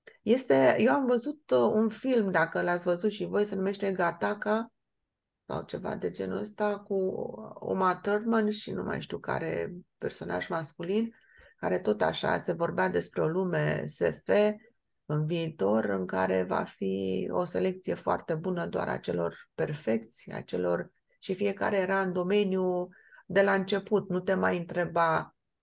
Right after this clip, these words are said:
ce vrei tu să fii, deci, uh,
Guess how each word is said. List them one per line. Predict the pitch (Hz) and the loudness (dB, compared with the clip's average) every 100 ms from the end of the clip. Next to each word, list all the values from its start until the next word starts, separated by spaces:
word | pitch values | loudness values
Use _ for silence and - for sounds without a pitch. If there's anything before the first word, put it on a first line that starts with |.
| _ _ _ - | _ _ _ -2
ce | - 180 | 2 2
vrei | 175 180 | 2 0
tu | 180 | -2
să | 165 160 | -2 0
fii, | 147 - 233 240 | 0 2 2 2
deci, | 202 180 190 185 - - | 0 2 2 0 -4 0
uh, | 196 190 | 2 2